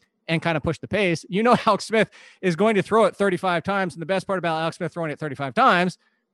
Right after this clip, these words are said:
about half of those are going to the backfield <laughs> and J D McKissick or short routes. That's, that's what's good about Alex Smith. So there's your upside.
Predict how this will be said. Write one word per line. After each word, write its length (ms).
about 240
half 320
of 80
those 240
are 60
going 240
to 100
the 60
backfield 680
<laughs> 40
and 120
J 220
D 100
McKissick 360
or 160
short 280
routes. 380
That's, 240
that's 160
what's 180
good 140
about 200
Alex 240
Smith. 200
So 160
there's 220
your 100
upside. 380